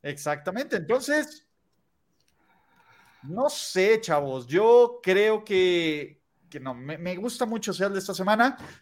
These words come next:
como me gustan los Cowboys, menos tres y medio. También el número está mágico, el momio de más cien me parece delicioso,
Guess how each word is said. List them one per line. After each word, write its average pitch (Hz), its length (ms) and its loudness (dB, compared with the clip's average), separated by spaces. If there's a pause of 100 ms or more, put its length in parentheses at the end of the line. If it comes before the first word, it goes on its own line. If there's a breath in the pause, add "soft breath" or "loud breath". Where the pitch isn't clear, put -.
como 202 160 6
me 196 80 8
gustan 349 280 6
los 214 140 6
Cowboys, 170 440 6
menos 143 200 -6
tres 220 200 -4
y 247 40 -6
medio. 165 380 -2 (160)
También 196 480 -2
el 185 160 -2
número 226 220 0
está 196 220 0
mágico, 208 440 0
el 190 120 2
momio 233 440 0
de 175 80 2
más 143 300 -4
cien 185 240 -4
me 185 100 0
parece 160 600 -2 (340)
delicioso, 185 1040 2